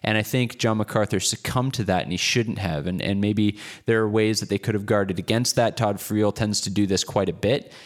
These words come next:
and it does sound like mocking. And I don't think that that's Christian rebuke. I don't think that that's rebuke in love. Now, the other thing I do wanna say is that, um, I'm watching a whole lot of good Christian brothers and sisters who, who say that's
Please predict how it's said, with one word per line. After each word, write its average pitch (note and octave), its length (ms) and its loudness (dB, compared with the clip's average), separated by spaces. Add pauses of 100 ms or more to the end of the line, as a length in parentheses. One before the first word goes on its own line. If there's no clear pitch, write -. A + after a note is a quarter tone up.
(160)
and A2+ 120 2
it G#2 160 -2
does C3 300 4
sound G#2 400 2
like G2 320 0 (100)
mocking. G#2+ 800 -2 (100)
And G#2+ 380 0
I G#2 100 0
don't A#2 380 0
think A2+ 240 -2
that - 200 0
that's G2 300 0
Christian A2 720 -2
rebuke. G2 640 2
I G#2 60 2
don't G#2+ 200 0
think A2 180 -2
that - 100 -18
that's F#2+ 220 0
rebuke G2 380 0
in F#2+ 100 0
love. G2+ 460 0 (340)
Now, A2+ 240 2
the A#2 240 0
other D3+ 140 4
thing B2+ 180 2
I A2 80 4
do C#3 160 4
wanna C3+ 220 2
say F3+ 340 2
is G#2+ 160 2
that, G#2+ 320 2
um, G#2+ 320 0
I'm A2+ 160 2
watching B2 480 2
a G2+ 60 2
whole A#2 200 0
lot A2 200 2
of F#2 160 -8
good B2+ 480 2
Christian A#2+ 400 -2
brothers A2 260 2
and G2 100 -2
sisters A2 540 0
who, G2 300 2
who G#2+ 180 0
say G2+ 300 2
that's - 240 -2